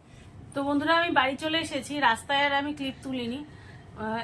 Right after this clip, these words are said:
একটু মজা করতে করতেই আসছিলাম। আসলে যাওয়ার সময় মেয়ে আর আমি গেছি, তো আসার সময় বড় মামা ছিল, আমার ওই মাসি ছিল,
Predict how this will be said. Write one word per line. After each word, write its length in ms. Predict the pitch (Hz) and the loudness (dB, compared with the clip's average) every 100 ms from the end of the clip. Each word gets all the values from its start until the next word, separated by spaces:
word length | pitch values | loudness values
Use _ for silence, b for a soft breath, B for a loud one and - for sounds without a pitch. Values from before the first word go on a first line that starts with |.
| 254 | -6
একটু 220 | 294 302 | -4 0
মজা 240 | 269 262 | 2 2
করতে 240 | 262 285 269 | 2 -2 -2
করতেই 260 | 277 294 | -2 0
আসছিলাম। 440 | 277 247 - 240 240 | 0 0 -2 -2 -2
আসলে 320 | 247 269 285 262 - - | -4 -2 -2 -2 -6 -6
যাওয়ার 280 | 240 233 247 | 0 2 2
সময় 280 | 294 285 285 | 0 0 0
মেয়ে 260 | 262 269 | 0 2
আর 120 | 285 277 | 4 4
আমি 200 | 294 285 | 2 -2
গেছি, 220 | 285 349 | -4 -6
তো 200 | 381 - B B B | -6 -6 B B B
আসার 260 | - 226 277 | -6 -4 -4
সময় 240 | - 277 | -2 0
বড় 220 | 262 247 254 | 2 2 2
মামা 240 | 262 262 | 2 0
ছিল, 320 | 262 269 262 | -2 -2 2
আমার 240 | 247 233 240 | 4 2 -2
ওই 80 | |
মাসি 320 | 233 226 - 262 | -2 -4 -4 -8
ছিল, 400 | - 262 254 | -6 -4 -2